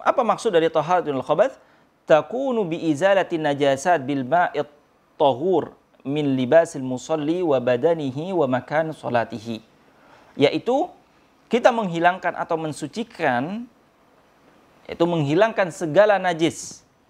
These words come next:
dengan air yang suci, entah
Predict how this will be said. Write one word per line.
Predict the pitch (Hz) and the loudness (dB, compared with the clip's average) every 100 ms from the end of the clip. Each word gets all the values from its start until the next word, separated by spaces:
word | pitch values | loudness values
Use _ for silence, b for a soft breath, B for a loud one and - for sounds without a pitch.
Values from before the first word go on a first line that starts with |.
| _ | _
dengan | - 107 170 151 139 - | -2 0 2 0 0 0
air | 208 240 220 | 2 4 2
yang | 180 165 135 | 2 -2 -2
suci, | - 120 - 170 214 - _ _ _ b b b b b - | -6 -8 -6 -6 -6 -8 _ _ _ b b b b b -6
entah | 214 226 202 | -2 4 4